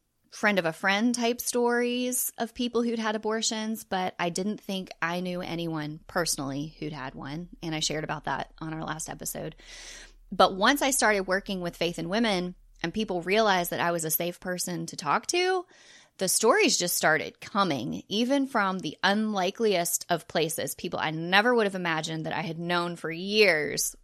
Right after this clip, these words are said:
were telling me some of their most personal, private stories around abortion.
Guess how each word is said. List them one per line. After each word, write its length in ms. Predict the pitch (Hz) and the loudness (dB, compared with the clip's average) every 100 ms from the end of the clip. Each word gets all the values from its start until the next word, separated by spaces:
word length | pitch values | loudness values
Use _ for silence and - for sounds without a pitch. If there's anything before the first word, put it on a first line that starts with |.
| _ 226 | _ -20
were 500 | 196 175 170 160 147 - _ _ - - - | -6 0 2 0 -2 -10 _ _ -20 -14 0
telling 360 | 208 220 240 | 4 6 4
me 120 | 226 208 | 2 -2
some 180 | 202 | -2
of 120 | 196 190 | -2 -2
their 160 | 190 | -2
most 200 | 180 165 | -2 -4
personal, 400 | - 175 - 175 | -2 -2 -2 -4
private 540 | 175 151 151 - 110 - - | -4 -4 -4 -4 -8 -10 -10
stories 560 | - 202 220 208 160 - | -6 -2 0 0 0 -2
around 280 | 160 165 | -4 -6
abortion. 560 | 160 170 190 - - - | -4 -2 0 -2 -4 -10